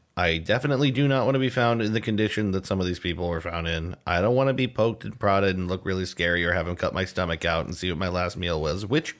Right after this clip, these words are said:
by the way, I'm a hundred percent certain will be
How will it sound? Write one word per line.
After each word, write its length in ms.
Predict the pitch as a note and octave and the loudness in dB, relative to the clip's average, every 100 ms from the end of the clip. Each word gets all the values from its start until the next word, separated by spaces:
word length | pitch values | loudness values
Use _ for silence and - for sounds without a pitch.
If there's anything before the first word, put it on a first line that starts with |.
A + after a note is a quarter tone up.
| _ | _
by 140 | - | -6
the 100 | F3 | -4
way, 300 | E2 - F#2+ - - - - | -4 -4 -4 -6 -20 -20 -4
I'm 160 | G2 | -2
a 40 | F2 | 0
hundred 240 | B2 G#2+ | 0 0
percent 260 | F#2+ G2 - | -2 -6 -4
certain 360 | E2+ D2+ G#2 - - _ _ | -4 -4 -6 -8 -20 _ _
will 160 | E2+ | -2
be 300 | F#2 F#2+ F#2+ | 0 0 0